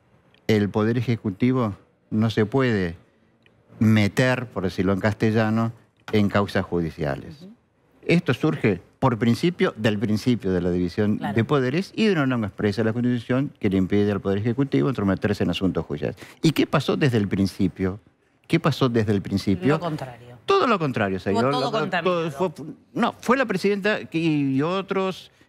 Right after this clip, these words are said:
Speaker 1: Eh, altos miembros del Poder Ejecutivo que ya arriesgaban el resultado de una investigación que se estaba iniciando. Esto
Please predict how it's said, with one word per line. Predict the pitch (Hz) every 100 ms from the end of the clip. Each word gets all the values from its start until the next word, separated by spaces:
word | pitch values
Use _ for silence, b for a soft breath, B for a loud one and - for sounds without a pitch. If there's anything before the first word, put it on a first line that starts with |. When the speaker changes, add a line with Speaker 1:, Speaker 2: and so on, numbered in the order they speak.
| - -
Speaker 1:
Eh, | 135 135
altos | 143 151 160 - - b _
miembros | 139 156 147 135 123 120
del | 120 117
Poder | 123 139
Ejecutivo | 160 156 185 185 208 B -
que | 131
ya | 127 180
arriesgaban | 175 143 180 202 180
el | 139
resultado | 131 139 131 208 240 175
de |
una | 151
investigación | 147 127 117 117 247 285 - _
que | 117
se | 101
estaba | - 175 165
iniciando. | 135 117 120 240 127 -
Esto | 220 135 151